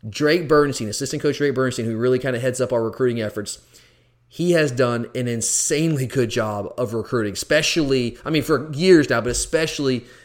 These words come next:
this coming year. I mean, we have just a number of high-level girls coming in.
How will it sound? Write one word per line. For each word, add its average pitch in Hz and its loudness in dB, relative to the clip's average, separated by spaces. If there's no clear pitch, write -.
this 135 -2
coming 123 -2
year. 107 -4
I 107 -2
mean, 117 -4
we 175 0
have 139 -2
just 117 -4
a 131 -4
number 139 -2
of 120 -6
high-level 120 -2
girls 117 -2
coming 113 -8
in. 95 -10